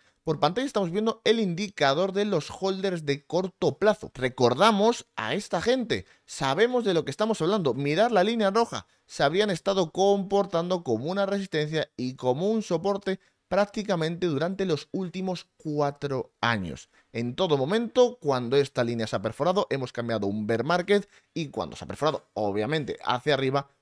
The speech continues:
un bull market. Sirve como soporte, sirve como resistencia, porque lo único que nos indica es que están haciendo los holders de corto plazo. Entender una cosa,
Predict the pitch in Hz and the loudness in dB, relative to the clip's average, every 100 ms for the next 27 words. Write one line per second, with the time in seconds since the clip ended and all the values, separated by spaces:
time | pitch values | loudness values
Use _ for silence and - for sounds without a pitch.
0 | _ 143 151 143 - 127 131 120 113 98 | _ -2 -2 -4 -10 0 0 2 -2 -4
1 | 85 - - 120 92 - 180 202 175 175 | -8 -10 -8 -6 -4 -4 -2 0 0 0
2 | 160 165 _ - 120 123 110 120 120 117 | -4 -6 _ -18 -10 -8 -6 -6 -4 -4
3 | 127 135 127 85 - _ _ - 110 104 | -4 -6 -6 -10 -12 _ _ -12 -6 -2
4 | 143 123 104 110 147 127 123 139 135 - | 0 -2 -4 -4 -6 -6 -8 -4 -2 -2
5 | - 135 - - 123 - 139 117 117 127 | -2 -4 -4 -6 -8 -6 -6 -6 -8 -6
6 | 123 - - 131 127 135 120 - 73 117 | -6 -6 -4 -4 -2 -4 -4 -10 -8 -4
7 | 113 117 107 - 101 - - 104 98 123 | -6 -4 -8 -4 -6 -8 -10 -8 -8 -4
8 | 202 160 127 196 101 69 | -4 -4 -4 -4 -4 -8